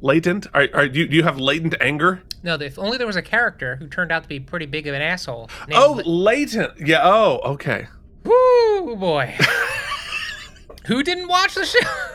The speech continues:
Speaker 2: <laughs> Who forgot the characters?
Speaker 1: I don't know character names.
Speaker 2: Okay,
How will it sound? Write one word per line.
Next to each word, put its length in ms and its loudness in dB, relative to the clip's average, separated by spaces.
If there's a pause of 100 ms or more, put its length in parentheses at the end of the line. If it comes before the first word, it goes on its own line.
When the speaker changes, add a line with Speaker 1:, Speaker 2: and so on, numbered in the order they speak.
Speaker 2:
<laughs> 480 -18
Who 120 0
forgot 440 0
the 60 -6
characters? 540 0 (500)
Speaker 1:
I 140 6
don't 260 2
know 180 4
character 480 0
names. 580 2
Speaker 2:
Okay, 320 -6